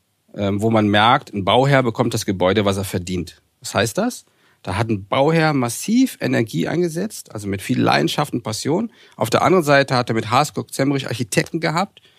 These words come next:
die genauso gearbeitet haben und sehr wahrscheinlich wurde sich auch mal gebettelt.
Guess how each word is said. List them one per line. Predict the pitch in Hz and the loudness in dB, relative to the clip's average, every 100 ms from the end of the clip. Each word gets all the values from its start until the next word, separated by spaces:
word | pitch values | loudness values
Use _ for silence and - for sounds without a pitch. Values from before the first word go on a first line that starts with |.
| _ _ _ _ _ - | _ _ _ _ _ -2
die | 139 | 2
genauso | 147 143 - 202 160 | 4 4 2 0 2
gearbeitet | - 143 151 143 - | 2 4 4 2 -2
haben | 120 127 160 | 2 2 4
und | 123 | 2
sehr | 117 | 2
wahrscheinlich | 113 - 123 120 | 0 2 -2 0
wurde | 131 | -2
sich | - | -4
auch | 123 | -2
mal | 123 | 0
gebettelt. | 117 110 - - 135 - | 2 -2 -2 -2 -4 -4